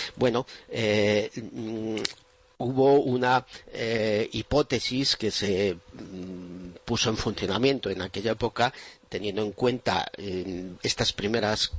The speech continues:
computadoras que eran tan inmensas, que si las, esto-, estos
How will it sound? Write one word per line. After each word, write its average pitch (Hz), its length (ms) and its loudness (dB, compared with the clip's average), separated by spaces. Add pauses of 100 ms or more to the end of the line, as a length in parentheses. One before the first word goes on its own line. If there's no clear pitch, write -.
(100)
computadoras 113 840 0
que - 100 -6
eran 98 320 -6
tan 107 240 -4
inmensas, 113 420 0 (380)
que 117 180 2
si 113 380 0
las, 107 460 2
esto-, - 340 -2
estos - 440 -2